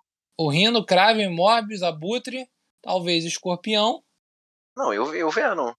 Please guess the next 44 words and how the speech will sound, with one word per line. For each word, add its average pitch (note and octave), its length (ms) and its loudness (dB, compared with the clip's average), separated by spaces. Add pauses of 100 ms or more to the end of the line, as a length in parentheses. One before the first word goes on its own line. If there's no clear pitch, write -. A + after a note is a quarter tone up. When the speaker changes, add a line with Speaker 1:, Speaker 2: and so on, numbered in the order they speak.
Speaker 2:
não F#2+ 120 -2
entra? C3 360 -2 (720)
Speaker 1:
Não D#3+ 140 -10
sei F4 180 -4
se - 140 -4
o - 20 -4
Venom C3+ 320 -4
entra. A2 380 -12 (720)
Speaker 2:
Então, A2 420 -2
essa - 240 -2
que - 80 -4
é G#3+ 40 -2
uma G#3 100 0
questão, E3+ 420 -2
cara, - 320 -2
porque D3 200 -2
assim, C#3+ 260 -4
nem E3+ 240 0
o - 20 -4
Venom G2 460 0
dessa, G2+ 340 -2
desse G2 240 -4
universo G#2 360 -2
da G#2+ 80 -4
Sony, F#2+ 300 -6
nem C#3 160 0
o A3+ 40 -2
Morbius, D#3+ 480 0
cara, - 240 -4 (100)
eles D3+ 240 -4
têm G3+ 140 -6
motivação G3+ 540 -2
pra G3+ 100 -6
fazer G3 420 -4
bagulho F#3 320 -4
de F3+ 140 -12
grupo F#3+ 260 -10
de F#3 120 -10
vilão, F#3+ 340 -4
cara. - 260 -6 (240)
Não E3+ 60 -4
faz - 200 -2
sentido, F#3 440 -8
entendeu? A2 420 -10